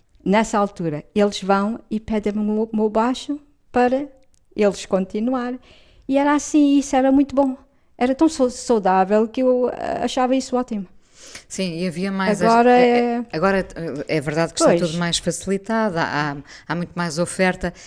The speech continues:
Speaker 2: Esta coisa, eh, eh, engraçada que tu contaste, este, esta ideia de havia o baile, nós aproveitávamos o intervalo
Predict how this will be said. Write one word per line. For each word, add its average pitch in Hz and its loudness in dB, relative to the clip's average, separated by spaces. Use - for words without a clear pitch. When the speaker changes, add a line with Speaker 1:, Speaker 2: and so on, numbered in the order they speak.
Speaker 2:
Esta 170 -4
coisa, 190 -4
eh, 165 -10
eh, 151 -6
engraçada 170 -2
que - -20
tu - -20
contaste, 165 -6
este, 160 -8
esta 156 -8
ideia 156 -2
de 147 -4
havia 151 0
o 175 4
baile, 165 0
nós 165 -4
aproveitávamos 170 -4
o 175 -6
intervalo 170 -2